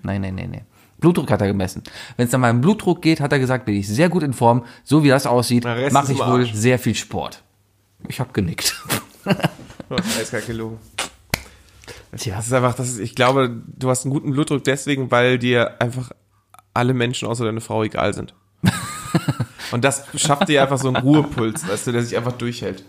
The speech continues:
Speaker 1: Ich hab generell, glaub ich, einen sehr geringen Ruhepuls.
Speaker 2: Ja, du,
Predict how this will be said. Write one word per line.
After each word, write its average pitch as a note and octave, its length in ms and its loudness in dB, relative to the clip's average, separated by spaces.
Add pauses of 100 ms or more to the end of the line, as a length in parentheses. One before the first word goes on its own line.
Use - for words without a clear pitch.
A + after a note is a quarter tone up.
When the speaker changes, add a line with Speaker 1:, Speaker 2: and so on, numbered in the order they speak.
(200)
Speaker 1:
Ich F2+ 100 -2
hab G2 100 -2
generell, G2 380 4
glaub F#2+ 180 2
ich, F#2+ 60 2
einen F#2+ 80 4
sehr F#2+ 140 4
geringen F#2 300 2
Ruhepuls. F#2 640 0 (300)
Speaker 2:
Ja, C3 280 2
du, B2+ 120 -10